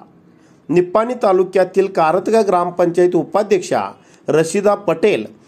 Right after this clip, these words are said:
व सदस्या पद्मावती अलंकार यांना पंचायत सदस्य सोमनाथ गावडे यांनी अर्वाच्य भाषा वापरल्याने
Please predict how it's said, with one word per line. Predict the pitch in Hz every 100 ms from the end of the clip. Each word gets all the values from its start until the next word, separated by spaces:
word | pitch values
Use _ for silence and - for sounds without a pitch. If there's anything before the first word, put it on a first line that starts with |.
| _
व | 156
सदस्या | 180 175 165 202 202 214
पद्मावती | 214 160 147 202 220 180 185
अलंकार | 180 156 175 175 180
यांना | 170 156 175 190 113 - - _ _
पंचायत | 160 165 165 214
सदस्य | 226 214 185 196 180 202
सोमनाथ | 202 165 156 185 220 208
गावडे | 180 165 165
यांनी | 170 214 151 123 - - - -
अर्वाच्य | - 165 190 220 226
भाषा | 226 175 170 175
वापरल्याने | 160 147 196 226 180 135 120 120